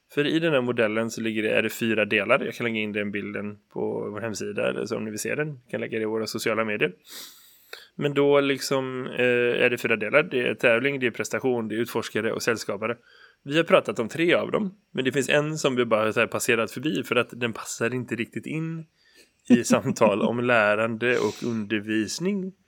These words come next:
Speaker 1: så mycket, för att det någonstans är kanske mer en kulturell fiende till liksom hårt arbete och det är så här lutherska undervisnings-, liksom, verksamheten, mer än att det egentligen är någonting som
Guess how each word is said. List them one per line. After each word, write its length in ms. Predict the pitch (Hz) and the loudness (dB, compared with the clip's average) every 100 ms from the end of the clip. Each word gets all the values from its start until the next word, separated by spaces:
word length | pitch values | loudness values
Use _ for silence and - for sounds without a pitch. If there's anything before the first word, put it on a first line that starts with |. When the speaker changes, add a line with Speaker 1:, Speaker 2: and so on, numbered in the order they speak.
| _ _ _ _ _ _ | _ _ _ _ _ _
Speaker 1:
så 160 | - 139 | -8 -4
mycket, 420 | 143 - 110 113 | -4 -2 -2 0
för 80 | 127 | 0
att 160 | 123 | 0
det 100 | 120 | 0
någonstans 420 | 120 110 - 117 | 0 -2 -4 -2
är 400 | 120 113 110 110 107 _ _ _ _ _ _ - | 2 2 2 0 -4 _ _ _ _ _ _ -10
kanske 260 | 165 147 143 | -6 -4 -4
mer 260 | 143 180 | 0 2
en 120 | 220 196 | 2 0
kulturell 560 | - 143 143 131 113 | 0 -2 2 2 2
fiende 600 | 110 160 139 113 110 165 | 0 -4 -2 -2 -2 -4
till 500 | 214 - 135 120 117 120 _ _ _ | -6 -2 -2 -2 -6 -10 _ _ _
liksom 320 | - 135 127 117 | -8 -6 -4 -4
hårt 280 | 123 110 | 0 0
arbete 760 | - 123 110 113 123 113 285 160 | 2 0 0 -2 0 0 0 0
och 80 | 131 | 2
det 60 | |
är 120 | 123 123 | 0 0
så 80 | |
här 60 | 127 | 0
lutherska 520 | 127 - 240 123 - | -2 -4 -2 -2 0
undervisnings-, 760 | 135 120 113 113 131 113 101 - | -2 0 -2 -4 -4 -4 -6 -10
liksom, 260 | 113 127 | -8 -6
verksamheten, 600 | 120 101 123 120 139 180 170 - - - - | -6 -4 -2 -2 0 -2 -2 -18 -20 -18 -6
mer 380 | 151 139 117 113 | 2 6 6 6
än 180 | 120 120 | 2 0
att 140 | 113 | -2
det 60 | 120 | -2
egentligen 640 | 113 117 101 98 113 117 | -2 -2 -4 -8 -6 -2
är 320 | 117 113 101 | 0 2 2
någonting 520 | 107 107 101 95 117 110 | 0 -4 -6 -2 -2 -2
som 320 | - 117 110 | -4 -4 -6